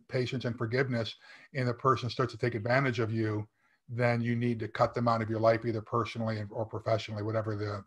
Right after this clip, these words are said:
the, the thing is. All right. But power comes from, from, from that. Okay.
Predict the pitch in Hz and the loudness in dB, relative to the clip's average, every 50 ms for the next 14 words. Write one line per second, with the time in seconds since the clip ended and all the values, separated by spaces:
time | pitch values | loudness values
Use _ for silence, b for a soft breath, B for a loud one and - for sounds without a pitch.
0 | _ - 107 107 101 - - _ _ - 117 110 117 110 110 110 113 113 104 104 | _ -12 -10 -10 -10 -10 -12 _ _ -10 -10 -8 -6 -6 -6 -4 -4 -4 -4 -6
1 | - - b b b b b b b b 117 113 113 113 113 - 131 127 117 - | -8 -12 b b b b b b b b -2 0 0 0 0 0 0 -2 -2 -2
2 | _ - - - 143 147 151 139 123 - - 123 113 110 107 - - 113 110 113 | _ 0 8 10 12 12 12 12 10 6 4 2 0 0 0 -4 -4 -4 -4 -4
3 | 113 - - - _ _ _ _ _ _ _ _ - 120 110 101 - - - - | -6 -8 -12 -20 _ _ _ _ _ _ _ _ -6 -4 -4 -6 -8 -14 -10 -8
4 | 110 104 104 101 98 98 98 98 - 104 104 104 - 110 113 117 | -8 -6 -6 -6 -6 -6 -8 -8 -8 -10 -10 -8 -6 -6 -6 -6